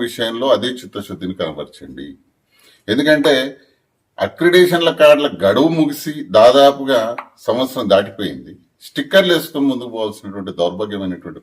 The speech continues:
పరిస్థితుల్లో ఈరోజు జర్నలిస్టులు ఉన్నారు. దీనిపైన ఈ ప్రభుత్వం దృష్టి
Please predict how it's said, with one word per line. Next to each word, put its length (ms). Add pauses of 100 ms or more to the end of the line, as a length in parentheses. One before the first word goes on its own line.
పరిస్థితుల్లో 560
ఈరోజు 240
జర్నలిస్టులు 500
ఉన్నారు. 220 (480)
దీనిపైన 440 (100)
ఈ 120
ప్రభుత్వం 420
దృష్టి 240